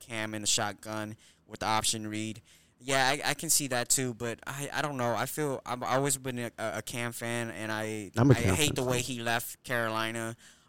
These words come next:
Speaker 1: Um, I hate the way they did him at the last couple years. Like,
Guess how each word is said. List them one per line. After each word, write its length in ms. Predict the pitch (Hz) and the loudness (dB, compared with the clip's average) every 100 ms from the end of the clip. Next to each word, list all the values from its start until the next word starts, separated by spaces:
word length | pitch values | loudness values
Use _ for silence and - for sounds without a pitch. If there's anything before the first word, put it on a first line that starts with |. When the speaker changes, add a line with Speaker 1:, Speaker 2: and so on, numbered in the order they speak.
| _ | _
Speaker 1:
Um, 400 | 104 101 98 92 | -6 -4 -6 -4
I 80 | 92 | -2
hate 180 | 135 131 | -2 -2
the 60 | |
way 120 | 120 113 | -2 -2
they 120 | 110 | -2
did 240 | 113 120 - | -4 -6 -6
him 300 | 123 117 113 | -6 -6 -6
at 420 | 82 73 78 107 | -8 -8 -8 -6
the 60 | |
last 260 | 113 117 - | -2 0 0
couple 200 | 123 120 | -4 -8
years. 580 | 117 120 120 120 117 - | -6 -2 0 0 0 0
Like, 160 | 98 | -2